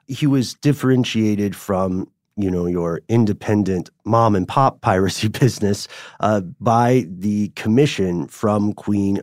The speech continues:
Elizabeth. And when privateers received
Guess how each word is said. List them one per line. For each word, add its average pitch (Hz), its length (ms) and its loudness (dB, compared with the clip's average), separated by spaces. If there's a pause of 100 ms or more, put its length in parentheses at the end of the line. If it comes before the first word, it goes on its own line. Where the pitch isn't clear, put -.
Elizabeth. 87 680 -4 (340)
And 110 160 0
when 113 100 0
privateers 127 760 0
received 98 760 -4